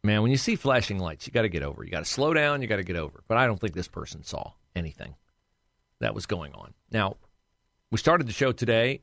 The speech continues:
and we will continue to stay on top of this train derailment in East Palestine, Ohio. We talked about it for forty-five minutes today. I,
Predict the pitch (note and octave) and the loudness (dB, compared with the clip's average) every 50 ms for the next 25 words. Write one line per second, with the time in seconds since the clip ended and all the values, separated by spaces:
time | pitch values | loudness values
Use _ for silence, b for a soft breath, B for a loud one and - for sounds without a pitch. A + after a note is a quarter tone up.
0 | _ - G#2+ G#2+ G#2+ A2+ A2 G2+ F#2+ F#2 - - A#2 G2 - D3 D3+ C3 A2 G2 | _ -4 -2 0 0 0 0 0 -2 -4 -4 -4 -4 -2 0 0 0 2 0 0
1 | - - A#2+ A#2 A2 G#2 F#2+ F2+ - A2 B2+ C3 - G#2 F#2 F#2 F2+ b b b | 0 0 0 2 2 2 0 2 2 2 2 2 2 0 0 -2 -2 b b b
2 | b b b - A#2+ A2+ G2 - - - C3 C#3 C#3 B2 A2 G2+ G2+ F#2+ F#2+ G2 | b b b -2 0 0 0 0 0 0 2 2 2 2 2 2 2 2 2 2
3 | G2+ G2 F#2 F#2+ A2 G#2+ - - - A2 A#2 A#2+ A2 G2 - - G2 F#2+ F#2 F2+ | 2 2 2 2 2 0 0 0 2 4 4 4 2 0 -2 -4 -4 -2 -2 -2
4 | F2 E2 D#2+ G#2+ B2 A#2 G2+ F2+ E2+ - - G#2+ F#2 - G2 F#2+ F#2+ F#2+ G2 - | -4 -2 0 0 2 2 2 0 0 0 0 0 0 0 0 0 0 0 0 -4
5 | F2 - - - A2 G#2+ F#2 - - E2 E2 E2 G#2 B2+ C3 - - - - E2+ | -8 -8 -4 -2 0 0 0 0 -2 -2 0 0 2 2 2 0 -2 -4 -4 -4
6 | E2+ F2 E2+ | -2 -2 -4